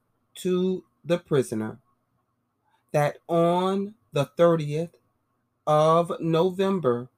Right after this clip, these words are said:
nineteen eighty-seven, aided by a gifted accomplice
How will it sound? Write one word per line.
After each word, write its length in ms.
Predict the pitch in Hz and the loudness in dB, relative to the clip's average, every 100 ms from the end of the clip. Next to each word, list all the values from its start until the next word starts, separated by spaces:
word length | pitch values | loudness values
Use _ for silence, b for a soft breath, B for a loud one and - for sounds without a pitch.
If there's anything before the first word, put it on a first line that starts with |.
| _ _ _ _ _ _ _ | _ _ _ _ _ _ _
nineteen 800 | 147 135 135 151 - 175 156 151 - | -6 -2 0 -2 -6 -4 -2 -4 -4
eighty-seven, 920 | 156 190 151 113 - 147 135 135 135 - _ _ _ _ _ _ _ _ _ _ _ _ | -4 -2 -4 -8 -6 -4 -2 -4 -8 -12 _ _ _ _ _ _ _ _ _ _ _ _
aided 440 | 165 160 165 170 - | 0 2 2 0 -2
by 560 | - 135 147 147 151 151 - | -6 2 4 6 4 2 -2
a 200 | 139 127 127 | -2 -4 -4
gifted 640 | - 196 - - 117 - _ _ _ - | -4 -4 -6 -10 -10 -10 _ _ _ -6
accomplice 880 | 127 - 160 156 131 123 - - | -6 -4 -6 -6 -6 -8 -10 -20